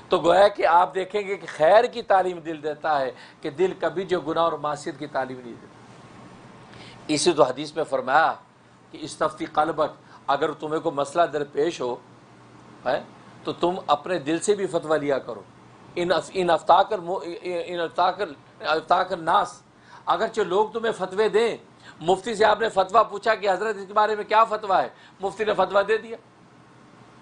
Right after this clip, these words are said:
लेकिन फरमाया कि अपने दिल से भी पूछा करो कि "यार, मुफ्ती ने तो मुझे कह दिया ये हलाल है मेरे लिए,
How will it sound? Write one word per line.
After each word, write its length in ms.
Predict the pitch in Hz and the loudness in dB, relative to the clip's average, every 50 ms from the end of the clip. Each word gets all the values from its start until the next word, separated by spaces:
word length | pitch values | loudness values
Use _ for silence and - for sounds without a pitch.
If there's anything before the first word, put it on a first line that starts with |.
| - - - - - - - - - | -20 -20 -20 -20 -20 -20 -20 -14 -8
लेकिन 240 | 131 143 147 143 175 | -6 -6 -4 -4 -4
फरमाया 360 | - - 147 139 127 147 156 | -2 -2 -2 0 0 0 -2
कि 120 | 180 - 180 | -2 -2 -4
अपने 200 | 165 - 170 165 | -8 -6 -8 -10
दिल 220 | 135 - 139 160 165 | -8 -6 -6 -6 -4
से 140 | - 190 | -4 -4
भी 120 | 180 165 156 | -4 -4 -6
पूछा 320 | 143 147 143 135 151 151 | -8 -8 -6 -2 -2 -2
करो 220 | 143 135 156 160 151 | -2 -2 -6 -8 -8
कि 200 | 143 147 131 139 | -10 -8 -4 -2
"यार, 160 | 143 151 139 131 | -2 -2 -2 -6
मुफ्ती 280 | 139 139 - - 175 170 | -10 -14 -10 -8 -8 -6
ने 80 | 170 170 | -6 -8
तो 120 | 147 151 | -8 -8
मुझे 200 | 147 143 139 156 | -8 -8 -6 -6
कह 180 | 147 147 151 151 | -4 -2 -2 0
दिया 180 | 147 156 165 156 | 0 0 -2 -2
ये 80 | 147 | -2
हलाल 400 | 127 117 113 120 123 139 165 170 | -2 -2 0 2 2 2 2 2
है 80 | 170 151 | -2 -6
मेरे 240 | 139 139 135 139 139 | -8 -8 -8 -8 -10
लिए, 220 | 135 165 175 170 | -10 -10 -12 -12